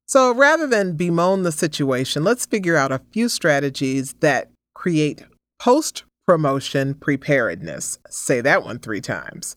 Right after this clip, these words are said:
Post-promotion preparedness. The first thing we have to do is acknowledge what we're facing. If it's you who's been promoted and not prepared, you have to be humble enough to admit it.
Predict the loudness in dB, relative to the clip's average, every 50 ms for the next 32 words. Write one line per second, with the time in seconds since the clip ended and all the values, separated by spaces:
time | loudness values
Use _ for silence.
0 | _ _ _ _ _ _ _ _ _ 0 2 2 0 -6 -10 -8 -6 -4 -2 -2
1 | -2 -2 -4 -6 -4 -4 -4 -2 -2 -2 -2 -4 -6 -10 -12 -14 -14 -14 -14 -14
2 | -14 -16 -18 _ _ _ _ _ _ _ _ _ _ _ _ _ _ _ -12 -2
3 | 2 4 4 4 2 0 -2 -2 0 0 0 0 0 -2 -2 -2 0 0 0 0
4 | 0 0 -2 -2 0 2 2 4 4 4 2 0 -2 -4 -8 -6 -2 0 0 0
5 | 0 -4 -6 -4 -4 -4 -4 -6 -8 -8 -8 -8 -8 -8 -10 -12 -14 -16 _ _
6 | _ _ _ _ _ _ _ _ _ _ 2 4 4 2 -2 -4 -4 -6 -6 -4
7 | -2 -2 0 0 0 0 0 -2 -4 -6 _ -2 0 0 2 2 2 2 2 0
8 | -2 -2 0 0 0 2 2 2 2 2 0 0 0 0 2 2 0 0 -2 -2
9 | -4 -2 0 0 0 2 2 0 0 0 -2 -2 -2 0 -2 -4 -4 -6 -6 -4
10 | -4 -4 -2 -2 -2 0 0 0 0 -2 0 -2 -2 -2 -4 -4 -4 -4 -4 -2
11 | -4 -4 -4 -4 -4 -4 -4 -6 -8 -12